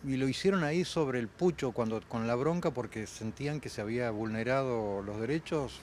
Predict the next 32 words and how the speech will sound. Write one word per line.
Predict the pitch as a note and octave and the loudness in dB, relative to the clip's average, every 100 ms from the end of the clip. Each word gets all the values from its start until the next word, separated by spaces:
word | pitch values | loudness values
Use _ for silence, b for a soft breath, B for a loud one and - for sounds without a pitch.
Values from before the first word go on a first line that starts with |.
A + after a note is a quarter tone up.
| G#2 | -6
votando | G#2+ G#2 B2+ B2+ A2+ | -4 -2 0 0 0
ese | A2+ - | -2 -4
proyecto. | A2+ G#2+ G2 F2 - F2 - - B B B B B - - - - - - - | -6 -4 -4 -6 -8 -12 -12 -18 B B B B B -18 -18 -18 -18 -18 -14 -2
Y | D#3+ | 2
la | E3 | 4
terminaron | F#3 F3 G3 G#3+ G#3+ G#3+ A3 - - - - - - - - - - - - - | 6 6 8 10 10 8 4 -2 -10 -16 -16 -16 -16 -16 -16 -16 -16 -18 -10 0
poniendo, | D3+ E3+ F3 F3 E3 D#3+ D3+ D3 C#3+ C3+ - | 4 4 4 6 10 10 10 8 6 4 2
"Lo-, | C#3+ D3 D3+ D3+ | -2 2 4 4
la | D#3 | 6
docencia | D#3+ - G3 F3+ E3+ | 4 4 2 4 2
tiene | D3+ - F3 E3 | 0 2 4 4
memoria, | D#3 E3 G3 G#3 G3 | 2 4 4 4 4
no | D#3+ | 2
olvidaremos". | D#3+ C#3+ C3+ A#2 G#2 F2+ F2+ D#2+ - - - - - | 2 4 4 4 2 -2 -8 -10 -12 -14 -16 -16 -6
Ese | D#3+ D#3 | -4 -4
es | - | -2
el | C#3 | -2
párrafo. | - G2 F2+ - - - - - - - - - - - - - - | -2 -4 -4 -10 -14 -16 -16 -16 -18 -18 -18 -18 -18 -18 -18 -18 -10
A | - | -4
usted, | A2 - G3 B3 | -4 0 0 2
yo | D#3 | 0
pregunto, | G3 G#2+ C#3+ E3 | 0 0 -2 -2
al | G2+ | -4
que | F2+ | -6
escucha | - D3 - D#3 | -4 -4 -2 -2
esto, | - A2+ | -2 0
¿esto | D3 D3+ | 0 2
le | A2 | 0
suena | - B2 | 0 -2
como | G#2+ G#2+ | -2 -2
una | G2+ | -4
amenaza? | F#2+ C3+ A3+ - | -2 -2 -2 -4